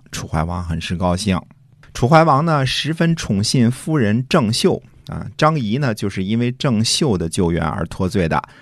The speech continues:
郑袖知道呢，楚怀王喜欢新人，就对新人呢示好，衣服什么完好啊，嗯，喜欢什么就都送给王美人儿，甚至比楚怀王对新人还好。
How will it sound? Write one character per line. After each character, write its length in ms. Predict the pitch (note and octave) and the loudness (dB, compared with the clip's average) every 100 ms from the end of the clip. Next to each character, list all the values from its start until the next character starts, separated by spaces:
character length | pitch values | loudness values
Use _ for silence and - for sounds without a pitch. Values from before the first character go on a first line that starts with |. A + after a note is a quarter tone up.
| _ | _
郑 200 | - C3 B2 | 2 4 4
袖 180 | B2+ | 2
知 160 | G#2 C3+ | 0 0
道 140 | A#2+ | 0
呢， 220 | G2+ F2+ F2 | 2 0 -4
楚 240 | - F#2+ | -6 -6
怀 220 | F2 G#2 A2 | -2 0 2
王 280 | F#2+ G#2+ - | 2 0 -4
喜 520 | - - - - F2+ D#2+ | -6 -4 -2 -4 -6 -6
欢 200 | E2+ F#2+ | -4 -4
新 280 | - D3+ | -4 -2
人， 240 | A#2+ E2+ - - - | 0 -2 -6 -14 -20
就 240 | - A2+ G2+ | -4 0 2
对 220 | A2+ G2 | 2 2
新 260 | - C3 | 2 2
人 180 | A2 D#2+ | 2 2
呢 200 | F2 F2 | -2 -2
示 160 | - F#2 | -2 -4
好， 440 | - G#1+ E2 F#2 - _ - | -4 -4 0 -2 -4 _ -2
衣 200 | A2 G2+ | 0 0
服 260 | - E2 | -4 -8
什 140 | E2 E2 | -6 -6
么 140 | E2+ | -4
完 280 | D#2 D#2+ G#2+ | -2 -2 -2
好 180 | - - | -4 -6
啊， 220 | E2 E2+ - - - _ | -2 -4 -4 -14 -20 _
嗯， 200 | F#2 E2 - | -8 -6 -4
喜 200 | - E2+ | -4 -2
欢 160 | E2 | 0
什 100 | F2+ | 0
么 120 | F2 | 0
就 100 | F2 | 0
都 160 | E2+ F#2 | -2 -2
送 240 | F#2 G2 | -2 -2
给 140 | E2+ D#2 | -2 -2
王 220 | D#2 G#2 | 2 4
美 120 | B2 | 4
人 120 | E2 | 2
儿， 120 | D2+ - - - - | -2 -4 -14 -20 -10
甚 240 | - B2+ | 0 2
至 140 | G#2+ G2+ | 2 0
比 220 | G#2 B2+ | -2 -4
楚 380 | - - - E2+ | -4 -8 -4 -4
怀 260 | - G2+ C3+ | 0 4 6
王 260 | F#2+ G2 C3+ | 4 2 0
对 120 | A2 | -2
新 320 | F#2 - A#2+ G2+ | 0 -2 0 0
人 240 | E2 D#2 | 0 -4
还 300 | - - C#2+ | -8 -10 -6
好。 280 | F2+ - - | -6 -8 -18